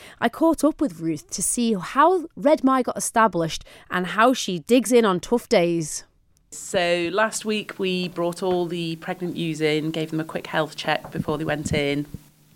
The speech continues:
Speaker 2: Um, so they're now all in the maternity ward in the barn.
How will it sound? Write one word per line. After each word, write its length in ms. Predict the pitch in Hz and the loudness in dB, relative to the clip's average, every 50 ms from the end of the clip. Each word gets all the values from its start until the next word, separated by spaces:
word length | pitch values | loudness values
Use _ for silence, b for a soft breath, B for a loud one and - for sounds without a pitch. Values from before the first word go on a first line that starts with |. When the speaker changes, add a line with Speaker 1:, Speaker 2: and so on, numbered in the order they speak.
| _ - - - | _ -12 -10 -8
Speaker 2:
Um, 260 | 160 147 143 143 143 | -6 -6 -6 -6 -8
so 140 | - - 160 | -8 -4 2
they're 160 | 170 165 165 | 2 2 2
now 180 | 165 156 156 | 2 0 -2
all 220 | 151 156 151 151 151 | -2 -2 -4 -4 -4
in 100 | 156 151 | -4 -6
the 60 | 151 | -8
maternity 520 | 151 151 - - 175 160 151 156 160 - 165 | -8 -10 -8 -4 -4 -4 -4 -6 -8 -10 -6
ward 320 | 151 156 147 147 151 143 | -6 -4 -4 -4 -4 -4
in 100 | 156 156 | -4 -6
the 80 | 156 160 | -4 -2
barn. 500 | 156 147 147 147 147 156 156 156 165 | -2 -2 -2 0 -2 -2 -2 -2 -4